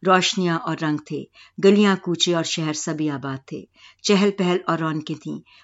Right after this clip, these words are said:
और नए साल की आमद पर नए अज़्म थे जो पिछले बरसों में पूरी कोशिशों के बावजूद पूरे ना हो सके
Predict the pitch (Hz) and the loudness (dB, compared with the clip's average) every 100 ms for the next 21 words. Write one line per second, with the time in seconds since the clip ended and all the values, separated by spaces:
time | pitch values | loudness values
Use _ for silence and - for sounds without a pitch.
0 | - 180 180 196 196 190 170 - 180 - | -2 0 2 0 0 -2 -2 -2 -6 -2
1 | 151 160 - 143 139 _ _ _ _ 185 | -2 -2 -6 -10 -10 _ _ _ _ 0
2 | 196 190 196 156 156 156 - 123 - _ | 2 2 2 -4 -4 -6 -6 -12 -12 _
3 | - 180 180 170 180 151 151 - 160 151 | -2 -2 -2 -2 -2 -2 -4 -2 -4 -4
4 | 151 165 160 156 151 - 156 151 139 135 | -4 -2 -2 -2 -2 -2 -6 -4 -4 -4
5 | 135 151 151 - - _ 196 185 160 147 | -2 -2 -4 -8 -20 _ 0 2 2 0
6 | 139 - 151 147 | -4 -8 -8 -10